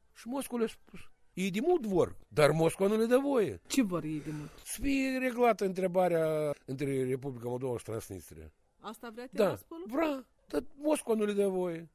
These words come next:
Speaker 1: Știți, uh, care e cei mai, uh, grea situație? Pentru că conducerea țării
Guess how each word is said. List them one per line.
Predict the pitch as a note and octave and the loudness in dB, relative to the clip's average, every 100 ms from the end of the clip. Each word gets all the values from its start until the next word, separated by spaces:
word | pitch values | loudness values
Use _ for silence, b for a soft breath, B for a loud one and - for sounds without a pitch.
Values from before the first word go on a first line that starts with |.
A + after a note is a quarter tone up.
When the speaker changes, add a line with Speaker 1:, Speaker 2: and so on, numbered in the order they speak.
| E3 | -20
Speaker 1:
Știți, | E3 - F#3+ G3+ - F3 | -20 -12 -12 -10 -8 -4
uh, | D#3+ D3+ b b b b | -2 -4 b b b b
care | - D#3+ | 0 0
e | D3+ | 0
cei | - - F3+ F3 | -4 -2 0 2
mai, | D#3+ D3+ D3 C#3+ C#3 C3+ | 2 2 2 0 0 0
uh, | A#2+ | -2
grea | A2+ D3 D3 C3 F#2+ - | -4 0 0 0 -4 -10
situație? | G#2 - D3+ D3+ B2+ - F#2+ D#2+ - | -12 -8 -2 0 0 -2 -8 -8 -8
Pentru | D3+ D#3+ D3+ | -4 -2 -4
că | A#2+ C3 B2 | -4 -4 -4
conducerea | G#2+ A2 A#2 A2 F#2 E2+ | -8 -6 -6 -8 -8 -10
țării | - C3 C#3+ D3+ | -6 -4 -4 -6